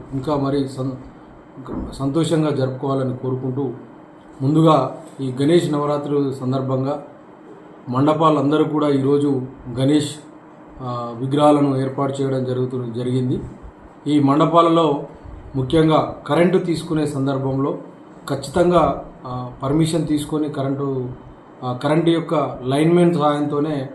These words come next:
దాని కనెక్షన్ ఏర్పాటు చేసుకోవాలి. అదేవిధంగా ఏదైతే మనం పవర్ సప్లై తీసుకుంటున్నామో ఆ ప-,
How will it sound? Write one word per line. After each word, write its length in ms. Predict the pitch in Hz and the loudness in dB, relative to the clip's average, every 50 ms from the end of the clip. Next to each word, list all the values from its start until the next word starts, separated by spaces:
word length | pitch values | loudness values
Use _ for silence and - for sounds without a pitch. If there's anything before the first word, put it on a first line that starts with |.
| - 139 | -8 -6
దాని 160 | 131 127 127 | -6 -6 -4
కనెక్షన్ 360 | 131 131 139 131 - 143 135 | -4 -4 -4 -4 -4 -4 -4
ఏర్పాటు 420 | 135 131 - 139 131 127 - 135 | -4 -4 -4 -6 -6 -6 -6 -6
చేసుకోవాలి. 420 | 127 120 - - 131 127 123 131 151 - - - - - - - - - - - | -8 -8 -8 -8 -8 -6 -6 -6 -8 -10 -14 -18 -20 -20 -20 -20 -20 -20 -14 -8
అదేవిధంగా 400 | 131 135 165 175 180 180 185 175 | -2 2 4 6 6 6 6 4
ఏదైతే 420 | 170 165 160 170 170 165 - 175 165 | 4 4 4 4 2 2 2 2 2
మనం 200 | 156 151 151 139 | 2 0 -2 -2
పవర్ 260 | 135 139 143 160 156 | -2 -2 -2 -2 -2
సప్లై 320 | - 165 156 156 165 151 | -2 -4 -4 -2 -2 -4
తీసుకుంటున్నామో 720 | 139 135 147 135 131 - 156 139 139 139 143 143 151 170 196 196 - - - - - - - - - 135 | -2 -2 -4 -6 -6 -6 -6 -6 -4 -4 -2 -2 -4 -4 -6 -8 -12 -16 -20 -20 -20 -20 -18 -10 -4 -2
ఆ 80 | 135 | -2
ప-, 640 | 135 135 147 139 131 131 131 131 131 127 127 123 123 | -2 0 -2 -4 -2 -2 -2 -2 -2 -2 -4 -6 -10